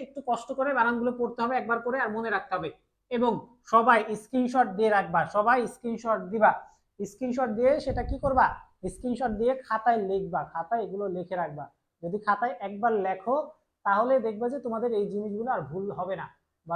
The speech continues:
তোমরা ভুলে যাবা না, এগুলো তোমাদের মনে থাকবে। ঠিক আছে, সবাই বানানগুলো দেখো। ওয়ালাইকুম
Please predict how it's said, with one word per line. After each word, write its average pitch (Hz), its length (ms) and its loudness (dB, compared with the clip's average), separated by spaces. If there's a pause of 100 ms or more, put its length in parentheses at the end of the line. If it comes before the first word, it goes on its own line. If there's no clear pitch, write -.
তোমরা 214 200 -2 (100)
ভুলে 226 240 -2
যাবা 175 160 0
না, 170 80 -6
এগুলো 196 240 -6
তোমাদের 214 200 -6 (100)
মনে 214 200 -8
থাকবে। 156 280 -10
ঠিক 208 160 -8
আছে, 208 120 -10 (680)
সবাই 196 360 4 (180)
বানানগুলো 180 460 -4
দেখো। 175 220 -6
ওয়ালাইকুম 190 340 -2